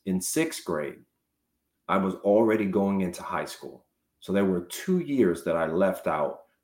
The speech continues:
not being together with my friends, not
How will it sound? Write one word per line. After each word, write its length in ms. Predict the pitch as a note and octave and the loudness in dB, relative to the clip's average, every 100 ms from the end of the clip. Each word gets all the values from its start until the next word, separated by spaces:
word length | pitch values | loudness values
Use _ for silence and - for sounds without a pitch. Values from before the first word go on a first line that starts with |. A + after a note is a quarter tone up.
| _ | _
not 460 | D#2 E2+ G2+ B2 G#2+ - - _ - | -6 0 2 2 0 -8 -20 _ -12
being 260 | G2+ A2+ A#2+ | 0 2 2
together 400 | - G2+ G2+ F#2+ | 0 2 2 4
with 180 | F#2+ - | 0 -2
my 160 | F2+ | -4
friends, 600 | E2+ D#2+ D2 D2 D#2 - _ _ _ | -4 -6 -8 -10 -14 -20 _ _ _
not 600 | E2 F2+ G2 B2 C3+ - | -6 0 2 2 0 -6